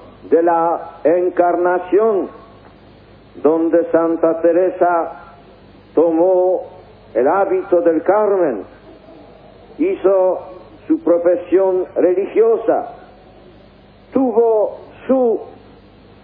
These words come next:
conversión. Conversión decisiva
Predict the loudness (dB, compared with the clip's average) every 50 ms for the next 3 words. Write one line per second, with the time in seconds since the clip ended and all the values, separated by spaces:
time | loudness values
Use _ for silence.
0 | -20 -20 -20 -20 -16 -4 -2 0 0 2 0 0 0 0 2 2 2 0 -2 -4
1 | -2 -2 0 0 0 0 -2 -4 -8 -12 -16 -20 -20 -20 -20 -18 -16 -14 -12 -10
2 | -8 -8 -6 -6 -6 -8 -8 -8 -6 -6 -6 -6 -8 -8 -8 -8 -8 -8 -8 -8
3 | -8 -8 -8 -8 -6 -8 -8 -8 -8 -8 -10 -10 -8 -8 -10 -10 -10 -10 -10 -10
4 | -10 -10 -10 -8 -8 -8 -8 -8 -10 -10 -10 -10 -10 -10 -12 -14 -16 -16 -16 -16
5 | -16 -16 -16 -14 -14 -14 -12 -12 -14 -14 -14 -16 -16 -16 -18 -18 -18 -20 -20 -20
6 | -20 -18 -18 -18 -18 -6 -2 -2 0 0 0 0 0 0 0 0 -2 -4 -6 -4
7 | -2 -2 0 0 -2 -4 -4 -2 -2 -2 -2 -2 -4 -8 -10 -10 -8 -6 -4 -2
8 | -2 0 0 0 0 0 0 -2 -4 -6 -10 -14 -18